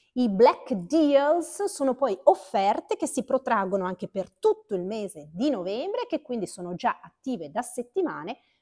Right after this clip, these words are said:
prima di questo fatidico venerdì ventinove. Solitamente sono i grandi marchi internazionali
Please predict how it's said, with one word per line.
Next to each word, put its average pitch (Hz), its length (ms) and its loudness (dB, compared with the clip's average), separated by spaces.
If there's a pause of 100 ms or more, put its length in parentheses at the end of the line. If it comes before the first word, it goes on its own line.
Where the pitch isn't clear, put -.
prima 226 460 0 (240)
di 349 100 2
questo 202 300 -4
fatidico 190 600 -4
venerdì 240 580 2
ventinove. 190 800 -4 (360)
Solitamente 285 840 4
sono 226 180 -2
i 185 100 -4
grandi 254 300 2
marchi 226 340 -2
internazionali 185 840 -6